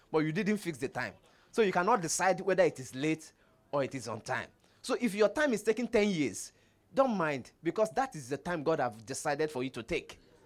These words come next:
It took fifteen years for our sister to bring forth. Now, to every man, it is late. But to God, that was the time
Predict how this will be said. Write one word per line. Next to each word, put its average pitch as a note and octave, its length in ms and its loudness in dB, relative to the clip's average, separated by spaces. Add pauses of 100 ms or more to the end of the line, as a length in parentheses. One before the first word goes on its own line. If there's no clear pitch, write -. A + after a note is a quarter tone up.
(320)
It G#3+ 160 -4
took C4+ 140 -4
fifteen A3 340 -2
years G#3 120 4
for D#3+ 100 2
our D3+ 100 6
sister G#3 340 -2
to D#3+ 100 -4
bring F#3+ 200 0
forth. - 440 -4 (460)
Now, G#3 240 4 (240)
to A3 240 6
every F#4 320 12
man, C4 340 8
it G#3 180 -4
is E3+ 220 -4
late. G#3 320 6 (400)
But G#3+ 200 4
to G3+ 100 8
God, E3 400 8
that A3 180 2
was D#3+ 200 0
the C#3 100 -4
time E3+ 320 0